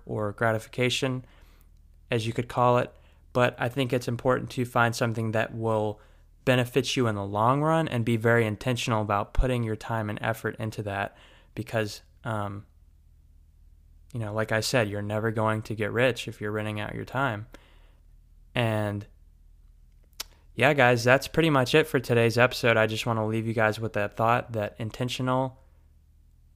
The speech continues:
being intentional is very powerful, and it is something that will really change your life, even though it's not something that you will see or notice the differences right away.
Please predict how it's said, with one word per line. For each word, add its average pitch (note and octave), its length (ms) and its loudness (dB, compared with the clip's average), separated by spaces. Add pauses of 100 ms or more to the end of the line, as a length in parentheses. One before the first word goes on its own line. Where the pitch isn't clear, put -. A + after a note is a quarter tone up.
(180)
being B2 220 0
intentional C#3 640 0 (200)
is G#2+ 160 -2
very A2+ 260 2
powerful, B2 800 2 (340)
and A2+ 140 -4
it A2 80 -2
is G#2 100 -6
something A2+ 320 -4
that A2 120 0
will G#2+ 80 -4
really A2 240 2
change A2+ 340 -2
your G#2+ 100 0
life, A2+ 400 2 (140)
even A#2 240 -2
though A2 200 2
it's A2 240 -4
not G#2+ 200 0
something A2 380 -4
that G#2+ 120 -4
you G#2+ 80 -6
will G#2 120 -6
see A2+ 480 -4 (220)
or A2+ 80 -2
notice G#2+ 380 -2
the A2+ 80 -4
differences A2 720 -4
right G#2+ 320 -2
away. G#2+ 520 -2